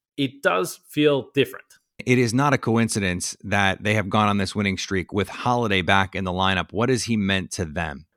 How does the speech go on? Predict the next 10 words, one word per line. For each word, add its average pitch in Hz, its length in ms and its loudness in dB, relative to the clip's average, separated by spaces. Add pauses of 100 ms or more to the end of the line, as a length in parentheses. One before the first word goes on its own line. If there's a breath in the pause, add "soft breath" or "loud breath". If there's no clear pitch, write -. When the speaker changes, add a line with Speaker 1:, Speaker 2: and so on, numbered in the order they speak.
(120)
Speaker 1:
Well, - 200 -4
Jrue 247 240 -2
Holiday, 135 420 4
as 110 140 -2
we've 120 120 -2
seen 139 300 0
throughout 120 420 0
this 110 140 -8
season, 110 540 -2 (380 soft breath)
uh, 87 160 -8